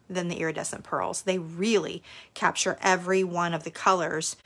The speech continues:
that are in this designer series paper. So for our two card kits that we are offering, the one I am demonstrating is gonna be in the five card kit.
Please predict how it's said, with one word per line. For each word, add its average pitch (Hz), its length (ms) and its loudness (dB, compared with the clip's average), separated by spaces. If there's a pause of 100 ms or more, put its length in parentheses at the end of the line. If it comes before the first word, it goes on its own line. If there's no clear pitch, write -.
(400)
that 170 380 2
are 165 100 0
in 175 220 -2
this 165 240 -4
designer 156 380 -4
series 160 280 -6
paper. - 460 -10 (440)
So - 440 8 (260)
for 226 300 4
our 233 180 4
two 285 320 2
card 247 540 2
kits - 480 -2
that - 180 -2
we 190 160 -2
are - 300 -2
offering, 165 560 -4 (640)
the 190 80 0
one 190 260 4
I 190 160 2
am 185 100 0
demonstrating 240 760 2
is 214 140 -6
gonna 185 160 0
be 175 140 -2
in 165 60 -2
the 160 100 0
five 214 360 4
card 214 300 0
kit. - 400 -4